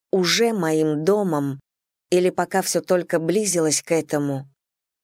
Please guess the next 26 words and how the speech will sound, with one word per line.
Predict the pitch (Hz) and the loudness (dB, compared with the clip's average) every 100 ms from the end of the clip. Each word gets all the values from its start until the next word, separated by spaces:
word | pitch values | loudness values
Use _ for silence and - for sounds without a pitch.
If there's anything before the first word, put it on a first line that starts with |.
| - | -2
Но | 196 | 0
я | 214 226 | 2 2
знала, | 214 226 208 | 2 0 0
что | 190 185 | 0 2
буду | 196 190 | 2 2
сражаться | 190 185 185 202 196 165 | 0 0 0 -2 -2 0
за | 160 | 0
нее | 165 170 165 190 | 0 0 2 2
и | 170 | 4
ее | 160 160 170 | 2 2 2
жителей | 156 185 185 165 160 | 0 0 0 -2 -2
так, | - 196 196 | -2 -4 -4
как | 165 - | -6 -4
сражалась | 170 170 156 180 160 | -2 0 0 0 0
бы | 160 147 | 0 0
за | |
свою | 147 160 160 | 0 2 0
собственную | 156 190 190 - 160 156 156 | 0 -2 -4 -2 0 0 0
семью. | - 170 165 156 135 - _ _ _ _ _ _ _ _ | 0 -2 0 -2 -2 -8 _ _ _ _ _ _ _ _
Я | 185 196 233 | 2 4 4
никому | 226 226 240 240 190 | 2 2 0 2 2
не | 156 | 0
позволю | 170 160 165 185 170 156 | 0 0 2 2 2 2
отобрать | 160 160 175 175 160 | 0 0 0 -2 -2
у | |
меня | 156 151 156 | -2 0 -2